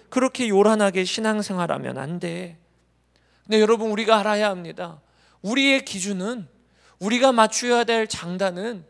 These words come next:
예수님이십니다. 예수님, 그분이 기준이십니다.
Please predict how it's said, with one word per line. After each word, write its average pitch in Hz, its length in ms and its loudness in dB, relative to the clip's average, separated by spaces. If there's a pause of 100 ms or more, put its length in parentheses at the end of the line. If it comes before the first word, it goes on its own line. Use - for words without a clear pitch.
(460)
예수님이십니다. 202 1080 -4 (1200)
예수님, 247 460 4
그분이 254 420 2
기준이십니다. 233 1000 -4